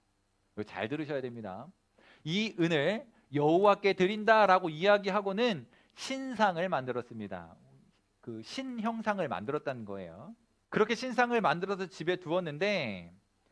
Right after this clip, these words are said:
하나님을 위해 드린 것처럼 포장되어 있지만 이 모든 행동이요, 자기들을 위한 행동이었다는 거죠. 신상을 만드는 것은 하나님이 싫어하는 일이었어요.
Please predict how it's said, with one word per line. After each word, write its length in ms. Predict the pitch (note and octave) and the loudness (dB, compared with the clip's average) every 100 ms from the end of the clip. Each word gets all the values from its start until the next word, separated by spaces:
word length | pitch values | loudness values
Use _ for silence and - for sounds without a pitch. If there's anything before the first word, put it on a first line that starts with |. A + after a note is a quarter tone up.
| _ - | _ -2
하나님을 760 | C4 C4+ C#4 C4+ C4+ C4 B3+ | 0 4 4 4 0 -2 -2
위해 200 | A#3 A#3 | 2 2
드린 420 | A3+ G3 A#3+ B3 | 4 0 0 -2
것처럼 600 | A#3 A3+ - A3 G#3+ G#3+ G#3 | -2 -2 0 0 4 2 0
포장되어 720 | - B3+ A#3+ A#3 G#3+ A3 G#3 | -6 -2 -2 -2 -4 -2 0
있지만 800 | E3+ C#3+ F3+ F#3 B2+ D3 G#3 C#4 A3+ _ _ _ _ _ _ _ _ | -2 -6 -8 -4 -2 0 0 -4 -12 _ _ _ _ _ _ _ _
이 180 | F3 A3+ | -6 -6
모든 400 | D3 C#3 G#3 A#3+ | -4 -2 -2 -2
행동이요, 680 | A3+ G3 F3 D3+ G3 C#3 F#2+ _ _ | -2 -2 -4 -4 -4 -6 -10 _ _
자기들을 800 | - - G#2 A#2 A3 A#3 A#3 A3 | -16 -12 -10 -10 -10 -8 -8 -6
위한 180 | F3 D3+ | -6 -6
행동이었다는 560 | B2+ A#2 G2 - E2+ | -8 -12 -12 -14 -18
거죠. 220 | E2+ D#2+ _ _ _ _ _ _ | -20 _ _ _ _ _ _ _
신상을 280 | _ A#3+ A3+ | _ 0 2
만드는 400 | G#3 F3+ G#3 G#3+ | 4 4 4 2
것은 440 | G3+ G3 A3+ C4+ - _ | 0 0 -4 -6 -14 _
하나님이 500 | - B3 A#3+ G#3 G3+ | -4 0 0 -2 -6
싫어하는 500 | - A3 G3+ F3+ C#3+ | -4 0 0 0 -6
일이었어요. 580 | A#2+ A2+ G2+ G2 E2 | -4 -4 -4 -10 -12